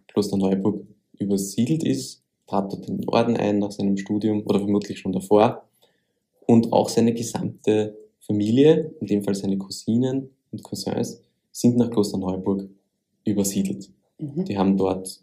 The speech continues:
Speaker 1: woher wissen wir das? Die haben dort lokale Bürgerfamilien,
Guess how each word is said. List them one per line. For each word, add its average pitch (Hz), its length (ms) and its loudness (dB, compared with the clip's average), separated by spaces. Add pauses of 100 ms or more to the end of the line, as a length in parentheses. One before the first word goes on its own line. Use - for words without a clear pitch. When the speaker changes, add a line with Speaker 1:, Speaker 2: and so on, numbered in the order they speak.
Speaker 1:
woher 98 200 -6
wissen 123 220 -2
wir 127 80 -2
das? 120 220 4
Die - 80 -6
haben 95 160 -2
dort 95 360 -4 (960)
lokale 98 760 2 (520)
Bürgerfamilien, 101 1000 2